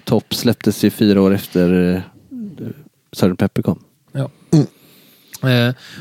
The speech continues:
Speaker 2: och så är den då uppmickad med, eller ja, innan stärkan så är det en Rickenbacker
Speaker 3: Ja.
Speaker 2: bas. Eh, och sen så är lådan då mickad med en, eh,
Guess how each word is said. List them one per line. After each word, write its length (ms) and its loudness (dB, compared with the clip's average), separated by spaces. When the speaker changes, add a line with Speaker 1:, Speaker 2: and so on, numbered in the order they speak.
Speaker 2:
och 140 0
så 100 -2
är 80 2
den 240 0
då 260 2
uppmickad 880 -4
med, 600 0
eller 120 4
ja, 80 -2
innan 440 2
stärkan 440 -4
så 120 -6
är 80 0
det 60 0
en 340 -2
Rickenbacker 680 -4
Speaker 3:
Ja. 160 2
Speaker 2:
bas. 480 -6
Eh, 720 0
och 260 -2
sen 300 -2
så 680 0
är 460 -2
lådan 400 0
då 140 4
mickad 440 -2
med 260 -2
en, 160 -2
eh, 120 -6